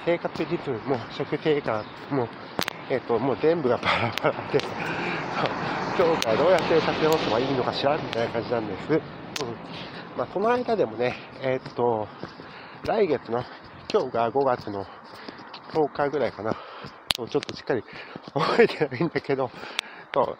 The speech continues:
う、六月の四日にまた再びステージの上で歌うことになって、それがね、ダン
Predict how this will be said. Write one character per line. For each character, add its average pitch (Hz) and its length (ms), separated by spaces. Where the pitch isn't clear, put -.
う、 - 40
六 143 220
月 190 200
の 175 80
四 156 100
日 170 120
に 151 100
ま 131 100
た 156 100
再 - 360
び 160 100
ス - 100
テ 170 160
ー 147 40
ジ 131 60
の 120 100
上 127 120
で 113 260
歌 151 200
う 151 60
こ 156 100
と 147 140
に 101 60
な 120 100
っ 117 60
て、 - 340
そ 120 80
れ 123 60
が 127 100
ね、 113 220
ダ 139 120
ン 180 120